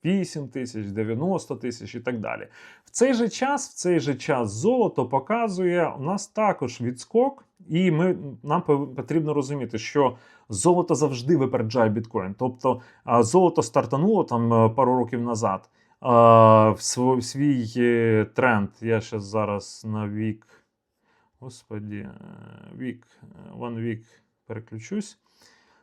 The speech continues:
Тобто ось чаша з ручкою в нас була. Чаша і ось ручка. І ось в двадцять третьому році ми почали рів-, от, давайте я приблизу. От бачите, рівно ми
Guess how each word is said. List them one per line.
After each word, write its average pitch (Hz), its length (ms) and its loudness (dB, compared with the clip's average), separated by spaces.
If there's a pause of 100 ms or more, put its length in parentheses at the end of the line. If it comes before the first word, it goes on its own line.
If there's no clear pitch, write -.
(100)
Тобто 113 580 2
ось 147 480 2 (1040)
чаша 143 340 4
з 113 120 -10
ручкою 110 360 -2
в - 20 -4
нас 90 180 -4
була. 87 340 -8 (340)
Чаша 143 540 0
і 180 100 -4
ось 202 240 -2
ручка. 127 460 -4
І 240 160 -2
ось 240 420 -2 (440)
в 107 140 -4
двадцять 170 540 2
третьому 170 500 0
році 262 460 -2
ми 220 300 0
почали 165 600 -2
рів-, 135 320 2
от, 127 140 0 (480)
давайте 101 400 -2
я 98 40 -4
приблизу. 98 580 -10
От 117 120 -8
бачите, 151 460 0
рівно 143 400 2
ми 139 320 0